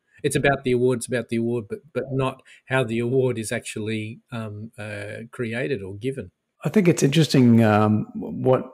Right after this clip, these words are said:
Speaker 2: amount of media comes out of the Gothams, um, given its size and scale, but it does have that first mover advantage. It so-, gives some, some journalists something to write about. And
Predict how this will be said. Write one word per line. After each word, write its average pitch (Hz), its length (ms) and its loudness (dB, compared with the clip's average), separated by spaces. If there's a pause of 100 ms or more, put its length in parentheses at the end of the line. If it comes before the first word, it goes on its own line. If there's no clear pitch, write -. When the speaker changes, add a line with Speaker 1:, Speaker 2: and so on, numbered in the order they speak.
(160)
Speaker 2:
amount 120 340 4
of 113 180 2 (140)
media 135 380 6
comes 127 320 2
out 135 260 2
of 185 60 4
the 160 80 4
Gothams, 92 640 0 (100)
um, 107 460 0
given 123 300 4
its - 440 -4
size 113 340 4
and 107 140 2
scale, 123 320 2
but 117 160 4
it 113 140 0
does 151 220 4
have 151 100 2
that 139 180 -2
first 135 320 -2
mover 131 260 2
advantage. 107 460 2
It 90 140 -8
so-, - 180 -6 (140)
gives 113 180 -4
some, 110 460 -8
some - 320 -8 (400)
journalists 117 440 -2
something 113 260 -2
to 98 100 -6
write 104 240 0
about. 104 320 -2 (800)
And 120 420 -2